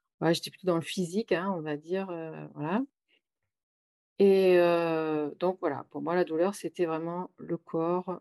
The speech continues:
le physique, et je voyais pas forcément, euh, l'impact psychosocial et puis, voilà, la, la relation, euh, corps-esprit. Jusqu'à ce que je commence à faire du yoga, il y a douze ans, treize ans.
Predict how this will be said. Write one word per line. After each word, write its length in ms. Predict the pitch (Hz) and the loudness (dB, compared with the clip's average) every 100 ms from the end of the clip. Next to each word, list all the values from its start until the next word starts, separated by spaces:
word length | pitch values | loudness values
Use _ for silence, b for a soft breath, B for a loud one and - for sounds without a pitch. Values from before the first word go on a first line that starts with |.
| - | -10
le 160 | 165 | -14
physique, 640 | 165 - 151 156 175 185 156 | -12 -10 -10 -2 -2 0 0
et 80 | |
je 100 | 151 | 0
voyais 280 | 160 151 160 | 4 4 4
pas 200 | - 185 | 2 0
forcément, 840 | 180 - - - 175 170 185 185 175 | 0 -6 -10 0 2 2 2 2 2
euh, 180 | 160 | 0
l'impact 680 | 160 165 156 170 175 - 160 156 | 0 -2 -2 -2 -2 -4 -6 -6
psychosocial 1400 | - 160 - 170 170 165 - 165 - 170 165 170 170 | -10 -10 -6 -2 0 0 -2 -8 -2 0 0 0 -2
et 80 | 156 | -4
puis, 260 | - - 156 | -8 -12 -8
voilà, 240 | 160 147 143 | -6 -4 -6
la, 140 | 147 | -6
la 120 | 156 | -6
relation, 680 | 156 160 160 - 175 175 165 | -2 0 0 -2 -6 -4 -4
euh, 40 | |
corps-esprit. 720 | 147 180 160 151 - - 247 _ B B B - | -6 -4 -4 -4 -10 -10 -10 _ B B B -2
Jusqu'à 320 | 214 - 294 | -2 2 0
ce 80 | - | 2
que 140 | 220 | -4
je 60 | - | 0
commence 340 | 190 214 208 | 0 0 -2
à 20 | |
faire 220 | 180 180 | -2 -2
du 140 | 160 165 | -2 -4
yoga, 420 | 165 180 226 330 | 0 2 2 2
il 60 | 240 | 0
y 40 | |
a 120 | 151 | 0
douze 280 | 151 170 170 | -4 -8 -6
ans, 220 | 185 226 | -4 -4
treize 320 | 262 - 160 170 | -6 -8 -8 -6
ans. 200 | 202 | -6